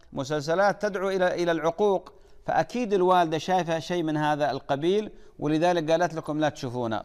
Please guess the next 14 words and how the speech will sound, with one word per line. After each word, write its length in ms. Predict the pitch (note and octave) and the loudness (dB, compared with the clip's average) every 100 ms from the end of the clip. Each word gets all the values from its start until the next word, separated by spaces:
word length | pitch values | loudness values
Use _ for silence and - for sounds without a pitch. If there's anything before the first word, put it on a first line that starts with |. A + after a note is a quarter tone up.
| - | -4
طيع 200 | G3+ F3 | -2 0
الوالدة، 540 | E3+ E3+ C3+ G2+ F#2+ - - - - | 2 4 2 -2 -10 -14 -20 -20 -8
فإن 400 | D#3 G3 F#3+ E3+ | -6 -4 -2 -4
في 160 | D#3+ | -4
طاعة 380 | D#3+ F#3 F#3 E3+ E3+ | -4 -2 0 -2 -2
الوالدة 440 | E3+ F3+ F3 E3 | 0 2 2 -2
خير 420 | - F#3 F3 A#2+ - - - - | -4 0 0 0 -4 -16 -20 -10
وبركة. 600 | C3+ C#3 F3 F3 - B2+ - - - - | -6 0 4 4 0 -6 -6 -18 -20 -10
ويمكن 520 | C3 D#3+ G3+ F3+ F3 | -2 0 0 -4 -4
يا 160 | F3 E3 | 0 0
أنغام 340 | E3 F3 E3 | 2 2 2
أنت 200 | E3+ E3 | -2 -6
إذا 260 | D#3 D#3+ D#3 | -6 -2 -2
كبرتي 640 | - D#3+ F3+ E3+ D#3 D#3 | 0 -2 -2 -2 -2 -2